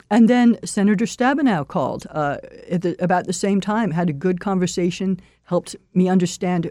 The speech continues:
who I should be talking to in the different offices. Uh, Senator Gary Peters' staff has been extraordinary the whole way. And then, uh, we've had so many other people, um,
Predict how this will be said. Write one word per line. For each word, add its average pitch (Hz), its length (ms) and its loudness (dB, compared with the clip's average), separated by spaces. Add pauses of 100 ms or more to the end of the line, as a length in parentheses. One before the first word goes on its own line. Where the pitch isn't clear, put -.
who 202 220 0
I 202 80 0
should 180 180 -6
be 180 100 -4
talking 156 400 -4
to 165 120 -4
in 160 80 -4
the 151 80 -6
different 147 320 -4
offices. 151 580 -8 (400)
Uh, 135 220 -8
Senator 190 400 0
Gary 180 400 0
Peters' 175 520 -2
staff 165 420 -6
has 165 140 -4
been 165 280 -6
extraordinary 165 720 -2
the 147 100 -6
whole 156 300 -2
way. 156 400 -2 (360)
And 202 200 4
then, 262 240 6 (360)
uh, 208 200 2
we've 196 220 2
had 220 280 0 (240)
so 254 220 4
many 269 240 8
other 220 240 0
people, 175 420 -4
um, 160 240 -4